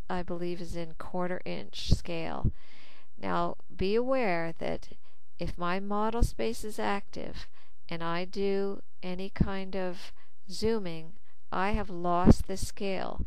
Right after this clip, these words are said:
You don't even know it until you go out into Paperspace and come back,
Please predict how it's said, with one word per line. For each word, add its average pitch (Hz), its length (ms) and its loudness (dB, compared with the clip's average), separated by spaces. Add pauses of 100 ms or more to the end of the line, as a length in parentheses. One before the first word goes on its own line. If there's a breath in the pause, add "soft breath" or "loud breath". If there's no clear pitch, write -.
(260 loud breath)
You 165 80 -2
don't 185 180 0
even 202 240 -2
know 185 220 0
it - 160 -2
until 170 560 0 (140)
you 170 120 -2
go 170 260 0
out 180 460 0 (160)
into 170 240 -2
Paperspace 180 960 0
and 165 160 -2
come 165 220 -2
back, 165 500 0